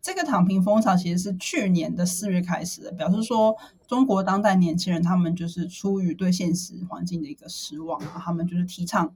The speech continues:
OK，不奋斗、不加班、不，呃，不奋斗、不加班、不消费，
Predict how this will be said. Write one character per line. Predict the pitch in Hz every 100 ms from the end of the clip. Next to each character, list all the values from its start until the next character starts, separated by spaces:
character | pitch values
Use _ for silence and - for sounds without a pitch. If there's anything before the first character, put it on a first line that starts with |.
| -
OK， | 180 - -
不 |
奋 | 180 233 202
斗、 | 180 - _ _
不 | 170
加 | 175 180 160
班、 | 160 175 180 _ _ _
不， | 254 - _ _
呃， | 190 185
不 | 202
奋 | 277 254
斗、 | 226 185 _
不 | 226
加 | 185 180
班、 | 180 185 180 -
不 |
消 | 180 175 180
费， | - -